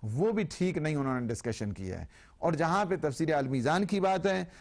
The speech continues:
वहाँ पे भी उन्होंने जो है ना वो मतलब को दियानत के साथ जो है ना वो पेश नहीं किया है। यहाँ पे भी कुछ इसी तरह ही है कि वही बेबुनियाद और उसी तरह बेअसास जो गुफ्तगू है अपने मतलब की,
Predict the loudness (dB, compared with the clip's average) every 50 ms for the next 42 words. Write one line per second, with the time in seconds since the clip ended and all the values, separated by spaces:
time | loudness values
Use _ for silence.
0 | -20 _ -6 -2 -2 0 2 2 2 2 0 0 0 0 0 0 2 2 2 2
1 | 2 2 2 2 2 2 2 2 2 2 2 0 -2 0 0 -2 0 0 0 0
2 | 0 -2 -4 -12 -20 _ -10 -4 0 0 2 2 2 2 2 0 0 0 0 -2
3 | 0 2 2 2 0 0 -2 -2 0 0 0 0 0 -2 -2 -2 -2 -2 -2 -2
4 | -2 -2 -2 0 0 0 0 0 0 -2 -4 -6 -12 -18 -20 -16 -6 -2 0 2
5 | 2 2 2 2 2 0 0 0 0 0 0 0 2 2 2 2 2 2 2 2
6 | 2 2 2 2 2 2 0 -2 -6 -12 -20 -10 -4 -2 0 2 2 2 2 2
7 | 0 0 0 0 0 0 0 0 0 2 2 4 4 4 2 2 0 -2 -6 -8
8 | -4 0 0 2 2 2 2 2 2 0 0 0 0 2 2 2 2 0 -2 -4
9 | -8 -18 -20 -20 -20 -20 -12 -6 -4 -2 0 2 2 2 2 2 2 0 2 2
10 | 0 0 -2 0 0 0 0 0 -2 -2 -2 -2 0 2 2 2 2 2 0 0
11 | -2 -2 0 -2 -4 -4 -2 -2 0 0 2 2 2 2 2 2 0 -2 -4 -10
12 | -20 -20 -20 -20 -8 -2 -2 -2 0 0 0 0 2 2 2 2 0 0 0 0
13 | 0 0 0 0 0 0 0 0 0 -2